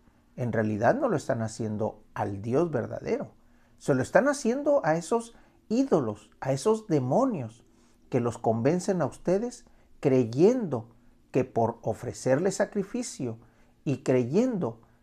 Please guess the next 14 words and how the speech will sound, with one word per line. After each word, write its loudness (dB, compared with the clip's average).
que 4
por 0
estar -2
con 2
ellos -2
les -4
va 0
a -2
ir -4
mejor. -8
Probablemente 6
en -2
esta -4
vida, -8